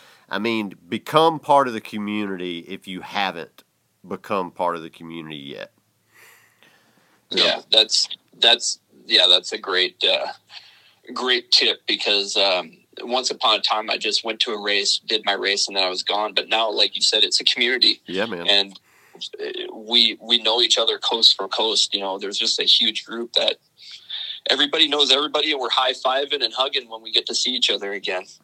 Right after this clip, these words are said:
Speaker 1: Hell yeah, man! That's what it's all about, dude.
Speaker 2: It is.
Speaker 1: Well, hey, Andy, I appreciate you taking time to do this, man, and hopefully I'll see you at a race next year.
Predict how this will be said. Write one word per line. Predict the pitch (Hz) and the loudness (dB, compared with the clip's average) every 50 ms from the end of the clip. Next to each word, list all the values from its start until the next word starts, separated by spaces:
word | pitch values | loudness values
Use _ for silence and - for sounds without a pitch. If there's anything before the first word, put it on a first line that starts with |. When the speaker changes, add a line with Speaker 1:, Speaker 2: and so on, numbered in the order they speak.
| _ _ - - - - - _ 92 | _ _ -14 -14 -14 -14 -16 _ -10
Speaker 1:
Hell | 90 98 101 | -8 -6 -4
yeah, | 104 107 | -4 -4
man! | 101 95 87 90 | -4 -4 -6 -6
That's | 101 - - | -8 -10 -6
what | - 135 | -6 -6
it's | 117 - | -2 0
all | 143 - 120 | 0 0 0
about, | 95 92 101 117 120 - - | 2 2 2 2 2 0 -4
dude. | 80 92 101 107 - _ _ _ - - - - - - - _ _ _ _ _ _ | -6 -6 -6 -8 -10 _ _ _ -20 -20 -20 -20 -20 -20 -20 _ _ _ _ _ _
Speaker 2:
It | - - - | 2 4 4
is. | - - - - - - - _ _ _ - - - - - - - - - - - - | 4 4 4 2 -2 -4 -6 _ _ _ -10 -10 -10 -10 -10 -16 -20 -20 -20 -18 -4 -2
Speaker 1:
Well, | 117 127 | 2 4
hey, | 156 165 147 135 | 4 6 6 4
Andy, | 135 131 139 135 | 4 4 4 4
I | 143 | 4
appreciate | 139 - 170 156 - 160 143 - | 4 2 -2 0 0 -2 -2 -2
you | 131 | -2
taking | - 156 139 139 135 113 | 0 0 0 0 -2 -4
time | - 151 143 127 113 | 0 0 0 0 0
to | 127 | -2
do | 147 147 | -2 -2
this, | 127 - - | -4 -6 -2
man, | 98 104 107 110 | 0 2 2 2
and | 107 98 | 2 0
hopefully | 117 123 - - 113 110 | -2 -2 -2 -2 0 0
I'll | 107 107 | 0 0
see | - - 123 | 0 -2 -4
you | 120 107 | -4 -2
at | |
a | 98 | 0
race | 95 104 117 117 - | 0 0 0 0 -2
next | - 87 78 - - - | -8 -10 -10 -10 -14 -16
year. | 80 76 73 | -16 -16 -16